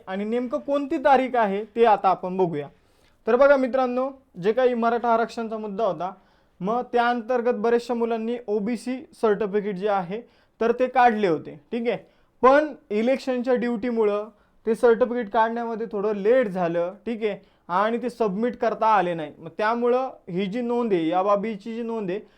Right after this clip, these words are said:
ती आयोगाने घेतली आणि आयोगाने बघितलं की हे जे मुलं आहे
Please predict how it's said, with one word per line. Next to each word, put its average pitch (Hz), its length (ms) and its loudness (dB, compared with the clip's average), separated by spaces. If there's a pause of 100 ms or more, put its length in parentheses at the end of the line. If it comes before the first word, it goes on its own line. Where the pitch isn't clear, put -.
(180)
ती 220 80 2
आयोगाने 240 480 4
घेतली 180 340 -4 (280)
आणि 196 120 -4
आयोगाने 254 440 4
बघितलं 226 500 -2 (120)
की 226 100 -4
हे 214 160 0
जे 240 120 -4
मुलं 240 240 2
आहे 190 160 2